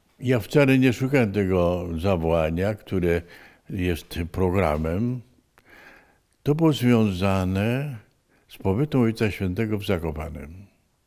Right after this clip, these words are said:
i z rokiem Ducha Świętego. Przechodząc, ktoś zapytał: „A jakie będziesz miał hasło swego biskupstwa?”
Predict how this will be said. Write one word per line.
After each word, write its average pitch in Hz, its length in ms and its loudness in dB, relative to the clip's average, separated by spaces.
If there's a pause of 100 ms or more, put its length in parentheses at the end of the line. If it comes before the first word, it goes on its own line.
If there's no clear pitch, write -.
(1900)
i 123 140 0
z 101 60 0
rokiem 113 500 4
Ducha 87 240 0
Świętego. 76 800 -10 (1900)
Przechodząc, 120 960 0
ktoś - 580 -2
zapytał: 101 640 -2
„A 170 80 2
jakie 143 320 2
będziesz 107 400 0
miał 104 280 2
hasło 90 640 -4 (580)
swego 85 640 0 (440)
biskupstwa?” 80 960 -8